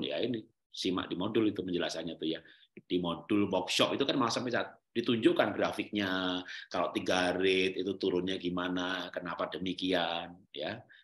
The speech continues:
Jadi kalau kenapa, karena, nah begitu karenanya penjelasannya panjang lebar, itulah yang dijelaskan di modul-modul workshop. Maka balik lagi ke W A Group Pola Hidup Sehat, kan belum lama nih ngepostnya Wim Hof dua ini, ya. Simak yang dari workshop,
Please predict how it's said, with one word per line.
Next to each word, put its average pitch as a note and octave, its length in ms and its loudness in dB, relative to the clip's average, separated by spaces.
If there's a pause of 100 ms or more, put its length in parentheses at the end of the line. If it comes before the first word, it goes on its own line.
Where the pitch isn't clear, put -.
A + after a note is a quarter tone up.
(320)
Jadi - 160 -8
kalau - 160 -4
kenapa, F#2+ 720 2
karena, A#2 640 6
nah F2 80 -4
begitu E2+ 240 -6
karenanya A#2 560 0
penjelasannya A2+ 400 -2
panjang F#2 320 -2
lebar, A2+ 320 2
itulah G2 240 -2
yang F2+ 160 -2
dijelaskan E2+ 400 -4
di G#2 160 2
modul-modul F2 480 -2
workshop. - 480 0 (480)
Maka C#2+ 240 -4
balik D#2+ 320 0
lagi E2 240 0
ke F#2 80 -2
W F2 240 -2
A E2 160 0
Group A#2 320 2
Pola E2+ 240 -2
Hidup F2+ 80 -2
Sehat, - 640 -2
kan G2 160 -2
belum F#2+ 240 0
lama C#3+ 240 6
nih A#2+ 160 4
ngepostnya G#2 560 2 (240)
Wim F#2+ 160 -2
Hof G2 160 0
dua F#2+ 240 2
ini, E2+ 160 -2 (160)
ya. E2 240 -2 (400)
Simak A2 480 2
yang A2 80 0
dari G#2 240 4
workshop, A#2 800 2